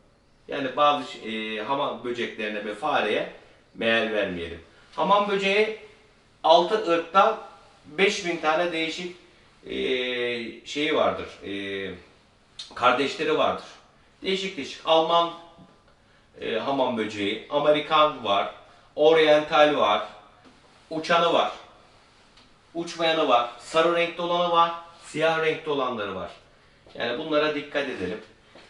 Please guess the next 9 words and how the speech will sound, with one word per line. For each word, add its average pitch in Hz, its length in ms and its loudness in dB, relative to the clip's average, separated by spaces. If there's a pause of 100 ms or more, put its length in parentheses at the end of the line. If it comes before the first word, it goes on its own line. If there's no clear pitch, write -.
(260)
Ve 185 240 4
hamam 175 340 2
böceğin 175 360 -2
kesinlikle 180 880 -2 (360)
üstüne 165 540 -4
basmayalım. 104 640 0 (540)
Bastığımız 165 640 -2
andan 139 300 2
itibaren 123 600 -2